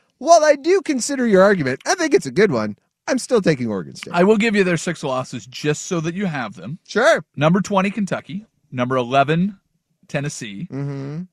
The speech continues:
Speaker 2: L S U, who finished the season unranked. Number one, Georgia. They did lose to them.
Speaker 1: Mm-hmm.
Speaker 2: They la-, have a bad loss to Vanderbilt at the end of the season. They lost to number sixteen, Florida State. So out of those, you have, uh, four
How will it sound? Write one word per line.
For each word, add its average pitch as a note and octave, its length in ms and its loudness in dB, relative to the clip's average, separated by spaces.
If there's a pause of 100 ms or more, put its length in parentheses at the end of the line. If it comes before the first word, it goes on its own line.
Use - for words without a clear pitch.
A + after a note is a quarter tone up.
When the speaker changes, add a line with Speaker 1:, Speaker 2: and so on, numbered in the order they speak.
Speaker 2:
L E3 220 6
S G3+ 220 6
U, D#3+ 380 4 (240)
who B2+ 140 -6
finished B2+ 240 -8
the B2+ 80 -16
season A#2+ 280 -8
unranked. A#2+ 380 -6
Number C3+ 220 -2
one, E3+ 200 2
Georgia. C#3 360 -4
They A2+ 100 -8
did G#2 140 -12
lose B2 160 -8
to E3 100 -10
them. A2 240 -8 (180)
Speaker 1:
Mm-hmm. D3+ 200 -12
Speaker 2:
They C3+ 100 0
la-, D3 140 0
have D3 120 -2
a C3+ 80 4
bad D3 300 2
loss D3 300 0
to - 120 -4
Vanderbilt D3 840 2
at G3+ 140 -10
the D3+ 100 -2
end D3 80 -6
of C#3+ 60 -6
the C#3 40 -14
season. D3 300 -6
They C3+ 100 -4
lost C3+ 220 -4
to C3 60 -14
number A#2 180 -8
sixteen, A#2 440 -10
Florida G2+ 300 -12
State. - 380 -20 (380)
So F3+ 440 6 (100)
out G3+ 240 6
of F#3 200 4
those, D#3+ 680 4
you C#3 260 -2
have, A#2+ 600 -6
uh, G#2+ 240 -8
four F#3 760 0